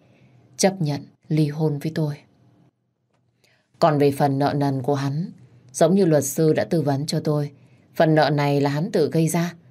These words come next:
Tôi không được thông báo hay góp mặt vào bất cứ giấy tờ gì, nên tòa tính vào phần nợ riêng của hắn,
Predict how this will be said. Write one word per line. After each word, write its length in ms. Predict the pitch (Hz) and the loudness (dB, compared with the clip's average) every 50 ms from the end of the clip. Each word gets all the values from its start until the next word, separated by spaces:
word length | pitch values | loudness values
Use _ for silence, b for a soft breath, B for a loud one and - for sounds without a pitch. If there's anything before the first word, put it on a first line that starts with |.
| b b b b b | b b b b b
Tôi 120 | - 196 196 | 0 0 2
không 200 | 208 202 185 156 | 2 2 2 2
được 200 | 151 143 143 - | 2 2 0 -2
thông 180 | 180 180 175 | -2 -2 0
báo 240 | 156 151 147 156 196 | 0 0 0 0 -2
hay 160 | 240 226 190 | -2 -2 -2
góp 220 | 165 185 226 247 - | -2 -2 -2 -2 0
mặt 160 | 160 139 127 - B B B B B B | 0 -2 -2 -6 B B B B B B
vào 140 | - 165 160 | 2 2 2
bất 200 | 160 240 226 - | 2 2 0 0
cứ 140 | 180 180 208 | 0 0 2
giấy 220 | 208 180 190 240 233 | 2 0 0 0 0
tờ 220 | - 151 139 139 | 0 2 2 2
gì, 260 | 131 135 139 135 131 127 b b b b b b b b b | 0 0 0 -2 -2 -6 b b b b b b b b b
nên 220 | 165 170 160 160 160 | 2 2 2 2 2
tòa 180 | 156 139 135 | 0 0 0
tính 340 | 127 131 151 139 143 175 233 220 | -2 0 0 0 0 -2 -4 -4
vào 100 | 170 - - | -6 -4 -4
phần 180 | 151 135 131 | -4 -4 -2
nợ 220 | 135 139 135 - - | -4 -4 -4 -6 -4
riêng 260 | - 165 156 151 143 | -2 0 0 0 -2
của 120 | - 139 | -4 -4
hắn, 280 | 131 131 135 143 165 | -4 -4 -6 -6 -8